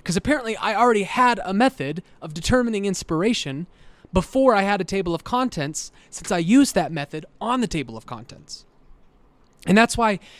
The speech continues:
it's really disingenuous to even ask this question, because even if we had a table of contents,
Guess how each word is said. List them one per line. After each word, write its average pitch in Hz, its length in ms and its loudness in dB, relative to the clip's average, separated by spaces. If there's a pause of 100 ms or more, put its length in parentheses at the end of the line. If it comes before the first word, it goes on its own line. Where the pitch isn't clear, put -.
(100)
it's 185 180 0
really 262 240 2
disingenuous 175 640 -2
to - 100 -6
even 160 140 0
ask 262 300 -2
this 147 120 -4
question, 131 380 -4
because 151 400 -2
even 226 240 0
if 226 140 -6
we 196 160 0
had 214 260 2
a 302 60 -2
table 139 340 -4
of 123 140 -4
contents, 117 680 -6